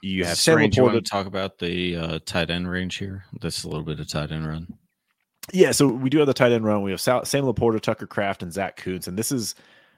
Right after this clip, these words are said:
Speaker 1: the, the big thing with, with this tight end group is you have Michael Mayer, Kincaid, Washington, Musgrave.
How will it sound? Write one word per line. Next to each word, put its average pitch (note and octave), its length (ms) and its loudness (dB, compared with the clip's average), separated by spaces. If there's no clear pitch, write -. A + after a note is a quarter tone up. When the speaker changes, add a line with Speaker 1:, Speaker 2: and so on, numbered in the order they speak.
Speaker 1:
the, G2+ 220 -2
the G2+ 140 -4
big G#2+ 280 0
thing G2 520 -4
with, F#2 680 -6
with A2+ 240 -2
this G#2 200 0
tight F#2+ 300 -2
end F2 320 -6
group D#2+ 340 -12
is D2+ 220 -12
you F#2+ 100 -4
have B2+ 260 2
Michael B2 400 0
Mayer, G2+ 640 -2
Kincaid, G#2 880 -6
Washington, F#2+ 720 -6
Musgrave. F2+ 800 -6